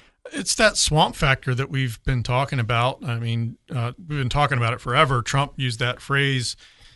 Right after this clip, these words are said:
to, um, describe a culture in Washington, D C, and that culture does exist in other states, in their state capitals,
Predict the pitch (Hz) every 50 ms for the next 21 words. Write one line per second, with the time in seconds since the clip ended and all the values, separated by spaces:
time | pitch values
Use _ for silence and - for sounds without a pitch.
0 | - _ _ _ _ _ _ - - 170 160 147 139 139 135 127 131 - - -
1 | 127 123 120 113 110 127 - - - 165 139 127 - - 165 156 147 139 - 147
2 | - 139 135 135 131 - 135 127 120 120 120 120 123 120 - 135 123 - 127 113
3 | 113 120 113 - - - 165 175 147 131 123 120 - - - 143 127 - - 127
4 | 117 127 123 113 117 117 110 107 107 120 127 123 - - - 131 123 123 127 123
5 | 117 117 107 - - - 131 127 127 127 - - - - 131 120 120 117 110 -
6 | - 127 120 - 131 120 117 113 - 123 123 120 120 117 113 -